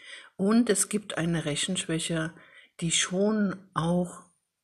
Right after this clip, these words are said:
darauf zurückzuführen, zurückzuführen ist, dass Kinder Entwicklungsverzögerungen haben, dass sie Probleme in der Wahrnehmung haben, ähm, mit der Mengenvorstellung. Und diese Kinder zu betreuen, ist sehr wichtig.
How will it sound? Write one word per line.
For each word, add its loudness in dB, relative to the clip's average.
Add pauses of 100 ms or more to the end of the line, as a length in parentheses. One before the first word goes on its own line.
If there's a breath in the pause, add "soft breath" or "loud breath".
(180)
darauf 0
zurückzuführen, -4 (180)
zurückzuführen -4
ist, 0 (360 loud breath)
dass 0
Kinder 0
Entwicklungsverzögerungen -4
haben, -4 (400 loud breath)
dass 2
sie 0
Probleme -2
in 2
der -2
Wahrnehmung -2
haben, -4 (720 loud breath)
ähm, -4
mit -2
der 2
Mengenvorstellung. -2
Und -10
diese -2
Kinder 0 (560)
zu -6
betreuen, -2
ist 0
sehr -4
wichtig. -2